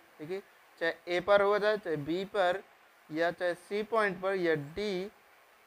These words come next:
या ई, इनमें से किसी एक पर होगा ही होगा। यदि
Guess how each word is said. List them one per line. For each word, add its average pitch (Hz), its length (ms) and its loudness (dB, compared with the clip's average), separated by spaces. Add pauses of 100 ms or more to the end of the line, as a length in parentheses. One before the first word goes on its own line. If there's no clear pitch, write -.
(200)
या 214 300 2
ई, 156 180 -4 (560)
इनमें 226 320 4
से 233 100 -6
किसी 226 340 -4
एक 208 220 4
पर 226 160 4
होगा 226 300 8
ही 220 160 6
होगा। 143 280 -2 (480)
यदि 180 180 -4